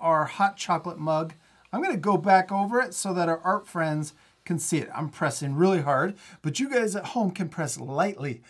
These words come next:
so that it's easier to erase. Now this is the top of our mug. We're gonna draw the hot chocolate next.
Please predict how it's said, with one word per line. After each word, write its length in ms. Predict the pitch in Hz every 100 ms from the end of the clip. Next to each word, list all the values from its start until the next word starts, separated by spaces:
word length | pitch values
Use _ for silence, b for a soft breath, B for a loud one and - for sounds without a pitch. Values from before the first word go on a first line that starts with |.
| b
so 160 | - -
that 180 | 185 170
it's 200 | 165 -
easier 640 | 233 226 185 202 196 196 -
to 360 | - 165 165 -
erase. 640 | 185 180 147 - - - _ _ _ _ -
Now 240 | 151 165
this 240 | 147 185 180
is 200 | 170 -
the 140 | 151
top 340 | 123 165 175 202
of 120 | 175
our 100 | 170
mug. 460 | 151 147 143 185 202 b b -
We're 120 | 165
gonna 140 | 214 202
draw 320 | 135 165 156
the 120 | 143
hot 280 | - 190 190
chocolate 480 | - 156 160 - 151
next. 400 | 147 - -